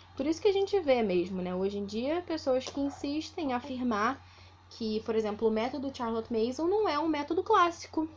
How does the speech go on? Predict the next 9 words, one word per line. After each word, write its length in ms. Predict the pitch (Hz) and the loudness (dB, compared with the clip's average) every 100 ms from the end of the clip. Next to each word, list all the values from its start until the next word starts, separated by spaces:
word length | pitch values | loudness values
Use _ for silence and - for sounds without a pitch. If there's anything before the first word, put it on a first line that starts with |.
| - - - - - - - | -20 -20 -20 -20 -20 -16 -6
que 100 | 247 | -2
Charlotte 300 | 240 240 240 | 0 0 2
Mason 220 | 254 285 | 0 2
não 80 | 285 | 0
era 120 | 277 | 0
uma 100 | 277 | 0
educadora 380 | 269 277 247 254 | 0 0 2 2
clássica. 640 | 262 240 254 - - 381 - - - - - - - - - - - | 4 2 2 -8 -6 -6 -8 -20 -20 -20 -20 -20 -20 -20 -20 -20 -8
É. 240 | 202 196 | -4 -4